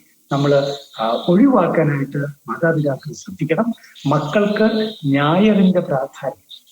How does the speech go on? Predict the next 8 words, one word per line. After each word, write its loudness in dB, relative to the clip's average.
നമ്മുടെ 4
ഞായർ 4
വീണ്ടെടുക്കുക 0
എന്നുള്ളത്, -10
regain 4
our 0
Sundays, -10
ഞായറുകളെ 2